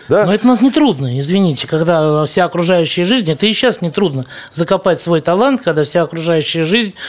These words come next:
Speaker 2: ставит тебе одну препону за другой. Никто не говорит тебе: «Иди и прояви свои таланты».
Speaker 1: Послушайте,
Speaker 2: Понимаете?
Speaker 1: э, а как вы про-, <laughs> ну, вот представьте, вот ребенок, да,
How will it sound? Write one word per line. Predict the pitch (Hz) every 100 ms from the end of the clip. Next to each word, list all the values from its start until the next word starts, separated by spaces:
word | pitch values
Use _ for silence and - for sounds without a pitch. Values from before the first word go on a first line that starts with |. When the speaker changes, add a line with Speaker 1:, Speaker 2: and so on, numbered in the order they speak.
| -
Speaker 2:
ставит | - 196 185 -
тебе | 175 202
одну | 185 180 196
препону | 170 - 190 170
за | 147
другой. | 160 220 214 139
Никто | 147 -
не | 214 190
говорит | 214 240 202 -
тебе: | 160 131 - - -
«Иди | 151 220
и | 220
прояви | 175 202 190
свои | 139 147 127
таланты». | - 151 131 101 -
Speaker 1:
Послушайте, | 127 202 147 143
Speaker 2:
Понимаете? | 80 -
Speaker 1:
э, | 123 113 92 80
а | 160
как | 208 180
вы | 131
про-, | -
<laughs> | 123 113 101
ну, | 82 - - - -
вот | 185 185
представьте, | 180 185 139 107
вот | 220
ребенок, | 220 147 90 85 -
да, | 175